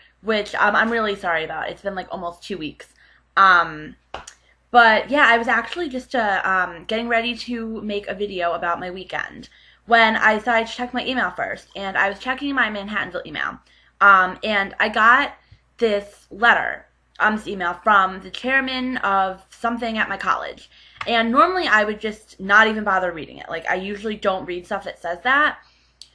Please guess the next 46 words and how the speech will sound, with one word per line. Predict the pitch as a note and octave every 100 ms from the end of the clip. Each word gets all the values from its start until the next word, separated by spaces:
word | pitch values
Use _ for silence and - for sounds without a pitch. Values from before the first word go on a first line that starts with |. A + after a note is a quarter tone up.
| _ -
just | A#3+ -
because, | C4 B3
like, | B3 A#3
I | A3+
don't | G#3
know, |
usually | F3+ G#3+ A#3 C4+
it's | B3+
not | A2+
anything | A3 A3 A3+
important | G#3 G3+ G#3 G#3 G3
or |
that | F#3 F#3
I |
care | F#3 G3 F#3
about. | D#3+ D3+ D#3
It's | E3 - _ -
something | G#3 G#3+ G3
more, | F#3+ F#3+ F3+ F3 - _ _ _ _
like, | G3+ F#3+
they're | G#3+ G3
addressing | G3 F#3 F#3 F3+ F3
to | F3+
the |
faculty | F3 F#3 F#3 E3 E3
or | C#3+
something | D3+ D3+
like | B2+ -
that. | -
But | - -
something | D4+ F4+
made | D#4+ C#4+
me | A#3+
read | F#3 E3+
it. | D#3+ - _ _ - _ -
Um, | A3+ A3+ G#3+ G3 F#3+ F#3 - -
<clears throat> | B3 G#3 G#3+
and, | A#3+ A#3+ -
like | A3+ A#3
I |
said, | A3+
it |
was | A3
from | A3 G#3+
the |
chairman | G3+ - B3+ C#4 C#4+ C#4+ C#4 C4+